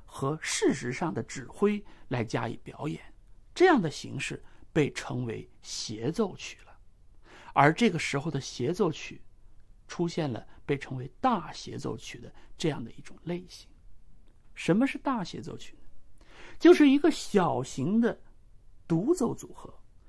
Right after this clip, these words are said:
和一个更大规模的乐队加以映衬，形成了一种小组合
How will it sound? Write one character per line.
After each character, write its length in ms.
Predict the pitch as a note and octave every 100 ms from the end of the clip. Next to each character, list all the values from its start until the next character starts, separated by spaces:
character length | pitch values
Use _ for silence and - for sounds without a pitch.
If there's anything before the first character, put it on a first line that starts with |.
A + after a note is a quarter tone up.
| - -
和 180 | - C#4+
一 80 | D4
个 120 | E4+
更 320 | - A4+ B3+
大 200 | F3 D#3+
规 240 | - G#3 G3+
模 340 | E3 D3+ D#3+
的 220 | F3+ - - - - - -
乐 220 | A3+ G#3
队 260 | C#3+ D3+ - - - - - -
加 240 | - F#3+
以 180 | F3 - -
映 300 | A3+ A3+ -
衬， 220 | - - - - - - - - - -
形 300 | - A#3+ G#4
成 200 | A#3 A#3
了 80 | A#3+
一 160 | A3+
种 280 | E3+ C3+ B2+ -
小 400 | - - G#3 D#4+
组 200 | F4+ C3+
合 320 | - - B2+